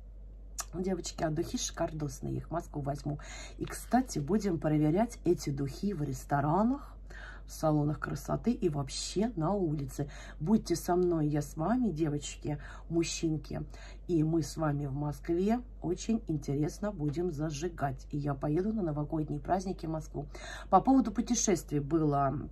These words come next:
был вопрос. Да, я езжу. Но, а, друзья, у меня очень мало времени. <laughs> А, я, м, в основном езжу по местности,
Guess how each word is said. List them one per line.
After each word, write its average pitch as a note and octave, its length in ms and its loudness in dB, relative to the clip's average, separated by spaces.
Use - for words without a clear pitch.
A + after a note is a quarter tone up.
был D#3+ 280 6
вопрос. D#3 480 6
Да, E3 220 10
я D3+ 200 6
езжу. D#3 600 4
Но, F#3+ 400 6
а, D#3 320 4
друзья, E3+ 440 6
у F3+ 60 0
меня F3 300 6
очень E3+ 420 4
мало D#3 300 4
времени. C#3+ 720 6
<laughs> E3+ 500 2
А, D3+ 520 2
я, A3 500 12
м, E3+ 400 0
в E3+ 100 -2
основном G#3 720 4
езжу F3+ 380 2
по F3+ 160 2
местности, F#3 760 0